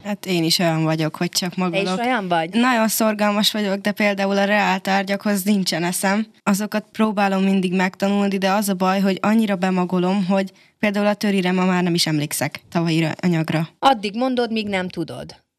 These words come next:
Speaker 2: De nincs mögötte az az igazi, hogy, hogy tudd is az összefüggéseket.
Speaker 1: Értsem.
Speaker 2: És ez, ö, szerinted baj?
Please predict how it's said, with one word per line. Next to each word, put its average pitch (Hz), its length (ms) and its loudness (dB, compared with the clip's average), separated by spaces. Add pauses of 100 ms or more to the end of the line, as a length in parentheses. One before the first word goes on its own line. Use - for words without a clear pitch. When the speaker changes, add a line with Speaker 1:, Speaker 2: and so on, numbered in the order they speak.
Speaker 2:
De 190 300 0
nincs 202 280 -4
mögötte 190 580 0
az 180 160 0
az 180 140 0
igazi, 180 420 -2
hogy, 185 340 0
hogy 175 160 -2
tudd 180 240 -6
is 165 160 -4
az 165 120 -2
összefüggéseket. 165 1200 -4
Speaker 1:
Értsem. 180 560 -2 (340)
Speaker 2:
És - 180 -2
ez, 214 240 4
ö, 208 460 4 (160)
szerinted 202 520 0
baj? 180 420 0